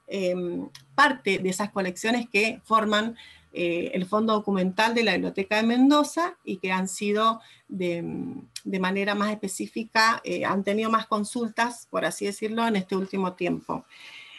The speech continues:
Eh, bueno, desde Mendoza nosotros contamos con mapas geológicos,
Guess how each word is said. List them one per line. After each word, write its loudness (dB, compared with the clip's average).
Eh, 4
bueno, 2
desde 4
Mendoza 4
nosotros 2
contamos 2
con 0
mapas 2
geológicos, 0